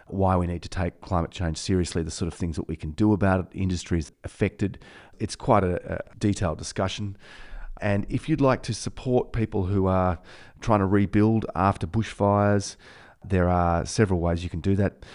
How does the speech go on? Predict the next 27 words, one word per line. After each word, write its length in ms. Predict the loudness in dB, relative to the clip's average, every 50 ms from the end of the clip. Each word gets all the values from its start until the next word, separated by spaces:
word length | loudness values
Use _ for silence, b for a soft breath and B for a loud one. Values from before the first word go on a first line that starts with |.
| B B B B
One 200 | 2 4 4 4
is 120 | 2 0
to 140 | -2 -4 -2
the 180 | -2 -2 -2
Salvation 640 | -2 -2 0 2 2 2 2 0 0 -2 -2 -4 -6 -6 -2
Army. 520 | 0 2 2 2 2 2 2 0 0 -2 B B B B B B 0
Their 140 | 0 2
website 480 | 2 2 0 0 0 0 0 0 0 0
is 100 | -4 -4
salvation 520 | -2 0 0 0 2 0 -2 -2 -4 -6
army 300 | -4 -2 -2 -2 -2 -2
dot 200 | -2 -2 -4 -4 -4 -8 -6
org 380 | -2 0 0 0 0 -2 -4 -4
dot 200 | -4 -4 -4 -4 -4
A 140 | -4 -4 -2
U. 480 | -4 -4 -2 2 4 4 4 4 2 -2 B B B B B B B B B B B B -12
They 380 | -4 0 0 2 2 0 0 -2 -4 -4
are 360 | -4 -2 -2 -2 -2 -2 -2
asking 380 | -2 -2 -4 -4 -6 -10 -8 -4
people 420 | -4 -4 -4 -4 -6 -8 -8 -8 -10 -12 -8 -6
to 180 | -4 -4 -4
help 360 | -2 -2 -2 -4 -4 -6 -10 -16
support 520 | -12 -8 -8 -8 -6 -4 -2 -2 -2 -2 -4
affected 420 | -8 -4 -4 -4 -4 -4 -14 -14
communities 480 | -8 -4 -4 -2 -2 -2 -4 -4 -4 -4
around 260 | -2 -2 -2 -2 -2
Australia. 640 | -4 -6 -6 -2 0 2 2 2 2 0 0 -2